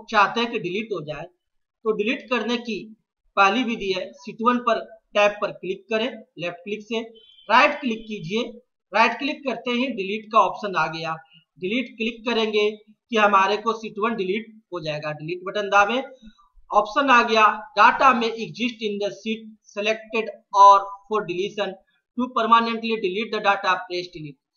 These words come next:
यदि इसे हम delete करना चाहते हैं तो delete दाबिए, और यदि इस, यह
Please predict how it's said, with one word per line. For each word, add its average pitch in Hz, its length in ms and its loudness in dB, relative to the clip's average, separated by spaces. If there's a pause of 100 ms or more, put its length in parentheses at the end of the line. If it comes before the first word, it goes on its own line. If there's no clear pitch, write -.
(200)
यदि 208 160 -4 (140)
इसे 269 200 -2
हम 233 180 0
delete 214 340 -4
करना 214 260 -2
चाहते 202 400 -2
हैं 185 200 -6
तो - 280 -20
delete 180 340 -4
दाबिए, 190 360 0 (200)
और 208 160 2
यदि 220 180 -2 (140)
इस, 233 100 -12 (320)
यह 226 120 -2